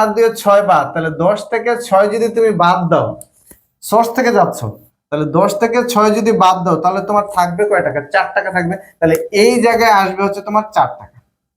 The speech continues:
এখানে ছিল দশ ভোল্ট, এই দুইজন হচ্ছে চার আর দিয়ে ছয় ভোল্ট ড্রপ করছে, তাহলে এই জায়গায়, এইটুকু জায়গায় এখন তোমার ভোল্টেজ হচ্ছে চার ভোল্ট, অর্থাৎ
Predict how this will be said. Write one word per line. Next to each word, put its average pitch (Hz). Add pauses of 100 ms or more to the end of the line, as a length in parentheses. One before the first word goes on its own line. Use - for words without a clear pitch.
(1000)
এখানে 190
ছিল 233 (160)
দশ 202 (120)
ভোল্ট, 247 (320)
এই 220 (120)
দুইজন 220
হচ্ছে 233 (200)
চার 202
আর 208
দিয়ে 214
ছয় 190
ভোল্ট 202
ড্রপ 196
করছে, 208
তাহলে 202 (200)
এই 233 (100)
জায়গায়, 208 (600)
এইটুকু 240 (120)
জায়গায় 185
এখন 208
তোমার 196 (100)
ভোল্টেজ 156
হচ্ছে 214 (1600)
চার 139 (100)
ভোল্ট, 98 (2750)
অর্থাৎ 202